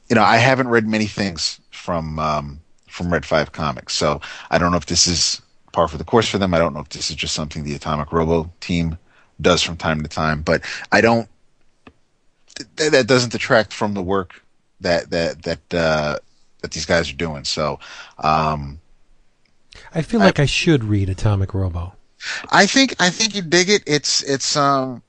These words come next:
Speaker 1: I mean, it's, it's witty, it's clever. Uh, Robo's sense of humor is, is great. He, um, there's, uh, the first story kinda takes place, uh, around World War Two. Uh, so, so, so there's an evil Nazi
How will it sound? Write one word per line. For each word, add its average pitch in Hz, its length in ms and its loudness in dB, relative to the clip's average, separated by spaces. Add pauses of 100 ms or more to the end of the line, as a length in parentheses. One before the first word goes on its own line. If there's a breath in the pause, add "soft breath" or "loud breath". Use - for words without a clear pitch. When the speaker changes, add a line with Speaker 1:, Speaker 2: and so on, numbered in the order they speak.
(460)
Speaker 1:
I 151 80 4
mean, 151 180 -2
it's, 147 400 2 (420 loud breath)
it's 120 220 0
witty, 131 420 4
it's 113 160 -6
clever. 120 540 -2
Uh, 92 380 -2 (380)
Robo's 120 460 2
sense 104 220 -4
of 90 80 -10
humor 98 320 0
is, 85 340 -4
is 90 320 -2
great. 90 380 2
He, 85 360 -2
um, 82 540 -2 (420)
there's, 90 380 0 (400 loud breath)
uh, 95 140 0
the 98 100 -10
first 104 300 2
story 101 460 4
kinda 92 280 0
takes 95 320 0
place, - 640 0 (160)
uh, 87 560 2
around 87 200 0
World 90 180 0
War 90 160 -2
Two. 90 420 0 (460 loud breath)
Uh, 80 380 2
so, 78 200 0
so, - 160 -4
so - 160 -4
there's 85 200 0
an 85 120 -2
evil 87 220 0
Nazi 82 640 0